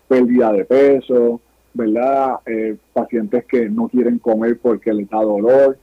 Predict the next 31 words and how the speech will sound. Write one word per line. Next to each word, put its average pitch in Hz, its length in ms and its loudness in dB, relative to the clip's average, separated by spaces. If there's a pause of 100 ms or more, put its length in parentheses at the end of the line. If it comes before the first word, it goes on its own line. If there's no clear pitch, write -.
(680)
Ya 139 460 2
luego 135 640 4
de 160 160 4
esto, 123 420 -2 (140)
la 117 120 -4
enfermedad 110 380 -8
de 135 140 -2
Crohn's, 135 560 -2
cuando 110 340 -6
ya 101 120 -6
la 107 100 -6
podemos 131 520 -2 (300)
separar 135 460 2
un 135 140 -4
poco, 147 440 2
es 123 160 -2
que 123 340 -2 (240)
si 113 360 -2
el 110 180 -2
paciente 113 840 -4
en 131 140 -6
adición 123 440 -4
a 120 120 -2
esto 120 220 -4
puede 113 280 0
crear 120 380 0
obstrucciones 120 1040 -4
en 120 120 -2
el 107 120 -6
tracto 110 360 -4
gastrointestinal 110 880 -6